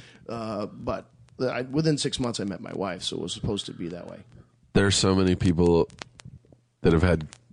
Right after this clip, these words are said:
Speaker 2: great careers after
Speaker 1: Sarah
Speaker 2: leaving
Speaker 1: Silverman,
Speaker 2: there.
Speaker 1: Rob
Speaker 2: Sarah.
Speaker 1: Riggle. I, it does, you know, it's, it's a bump in the road. It's what it is. It hurts because, you know, you, you get your, your card punched and you think, "Here we go," and you're, you know, "Hey, I'm up for the show. I'm in the game." And then
Speaker 2: And that was probably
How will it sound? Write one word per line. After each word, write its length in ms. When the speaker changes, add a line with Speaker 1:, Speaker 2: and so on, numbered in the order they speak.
Speaker 2:
great 260
careers 380
after 340
Speaker 1:
Sarah 140
Speaker 2:
leaving 200
Speaker 1:
Silverman, 300
Speaker 2:
there. 120
Speaker 1:
Rob 100
Speaker 2:
Sarah. 460
Speaker 1:
Riggle. 80
I, 60
it 220
does, 240
you 80
know, 120
it's, 160
it's 280
a 40
bump 220
in 60
the 80
road. 220
It's 140
what 120
it 60
is. 220
It 140
hurts 240
because, 240
you 80
know, 80
you, 200
you 200
get 240
your, 280
your 280
card 300
punched 280
and 80
you 40
think, 180
"Here 140
we 100
go," 360
and 160
you're, 160
you 80
know, 180
"Hey, 160
I'm 180
up 120
for 100
the 100
show. 480
I'm 60
in 80
the 80
game." 460
And 60
then 80
Speaker 2:
And 100
that 80
was 160
probably 560